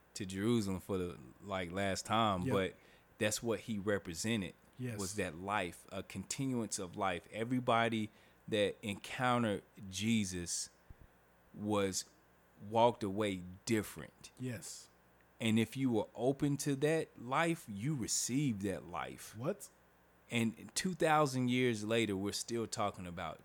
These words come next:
Speaker 1: Jesus. And man, it's just that, that right there,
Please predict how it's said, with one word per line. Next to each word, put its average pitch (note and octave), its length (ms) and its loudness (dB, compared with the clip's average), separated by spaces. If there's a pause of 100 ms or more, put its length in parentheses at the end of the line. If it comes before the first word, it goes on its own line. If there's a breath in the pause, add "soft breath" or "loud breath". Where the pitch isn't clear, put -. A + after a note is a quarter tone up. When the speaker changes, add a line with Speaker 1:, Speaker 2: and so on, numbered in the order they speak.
(160)
Speaker 1:
Jesus. F2 720 -6 (520 soft breath)
And G2 220 -2
man, G2+ 400 -2
it's A2+ 280 -4
just F#2+ 300 -6
that, A#2+ 280 2 (160)
that B2 260 4
right G#2 280 0
there, G2 320 2